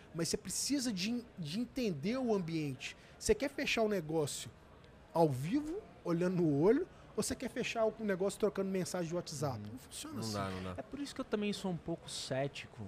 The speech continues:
Speaker 2: É, é que as pessoas, é, a, a gente, a gente conversa bastante sobre tecnologia, né? Pô, a, a gente tá recebendo gente, é, direto falando sobre futurismo,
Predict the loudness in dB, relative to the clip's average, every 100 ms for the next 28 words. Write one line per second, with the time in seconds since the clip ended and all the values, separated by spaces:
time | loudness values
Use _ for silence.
0 | -8 -6 -6 -8 -8 -8 -8 -4 -4 -4
1 | -8 -10 -12 -14 -20 -18 -14 -12 -10 -6
2 | -4 -6 -8 -6 -6 -6 -2 -2 -2 -4
3 | -4 -6 -6 -6 -6 -8 -6 -6 -4 -4
4 | -4 -6 -4 -4 -4 -4 -8 -10 -10 -8
5 | -6 -8 -8 -12 -14 -4 -2 0 -2 -4
6 | -4 -4 -4 -2 -2 -4 -4 -6 -8 -20
7 | -20 -20 -12 -2 0 0 0 0 -2 -6
8 | -6 -8 -8 -10 -8 -6 -4 -2 -2 -4
9 | -4 -8 -8